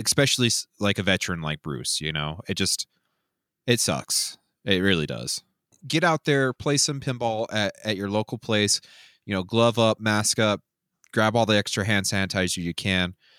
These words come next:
Um, you, if you don't feel safe, then don't do it. But seriously, there's a lot of people that are suffering right now. If, if you listen to Jeff Teolis on Pinball Profile on two eighty-four, he talks about cabin fever,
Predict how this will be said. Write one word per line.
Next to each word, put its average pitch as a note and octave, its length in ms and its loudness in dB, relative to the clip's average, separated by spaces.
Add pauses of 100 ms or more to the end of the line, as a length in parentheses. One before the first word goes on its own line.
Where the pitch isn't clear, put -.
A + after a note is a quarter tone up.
(300)
Um, F2 420 2 (380)
you, A2+ 180 -2
if A2 160 -4
you A#2+ 60 2
don't B2 180 2
feel D3 160 2
safe, D3 280 2
then C#3 140 -2
don't B2+ 200 2
do G2 140 2
it. E2 100 -4
But - 140 -4
seriously, F#2+ 440 0
there's F#2+ 280 0
a G2 60 0
lot G2 180 4
of G2 60 -4
people G2 280 -2
that F2+ 100 4
are F2 100 2
suffering F2+ 380 0
right E2 200 0
now. E2 280 0 (440)
If, F#2 160 -2
if - 220 0
you A2 120 4
listen A#2+ 240 4
to A2 80 2
Jeff A2+ 240 2
Teolis G#2+ 440 2
on G2 120 -4
Pinball G2 300 0
Profile G2 460 2
on F2+ 120 -2
two G#2 200 0
eighty-four, F2+ 560 2 (480)
he - 140 -6
talks G#2 240 2
about F2+ 180 0
cabin F2 300 -2
fever, D#2+ 500 -4